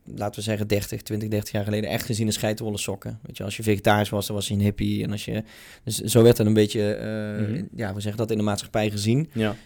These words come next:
Speaker 1: En dat is voor ons wel een trigger geweest van, kunnen wij, want wij zijn, eh, bedrijfseconomisch opgeleid. Eh, wij willen ook echt wel zorgen dat het economisch rendabel is. Want de ma-, ja,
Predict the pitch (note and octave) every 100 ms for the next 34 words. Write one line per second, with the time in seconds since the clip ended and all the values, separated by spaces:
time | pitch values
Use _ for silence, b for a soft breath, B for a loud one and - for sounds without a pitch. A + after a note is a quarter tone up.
0 | B - G#2 G2 G#2 G#2 A#2 - B2 A#2
1 | A#2+ A2+ A2 A#2 A2 A2+ A2 G#2+ G#2+ -
2 | B2+ A2+ G#2+ A#2 D3 - G#2 G#2+ G2+ G2
3 | G2 G2+ - A2 G#2+ G2 G2+ G#2+ - G#2
4 | G2+ G2+ A#2 - G#2+ A2 A2 - B B
5 | B B - F#2+ F#2+ F#2+ G2 G2 F#2 -
6 | - A#2+ - G#2+ G#2 A2 G#2 G#2 G#2 G2
7 | - G#2 G#2 G#2 G2+ - G2 G#2 G2+ A2+
8 | A2+ A2 G2+ - G#2+ G#2 G#2 - G2+ F#2+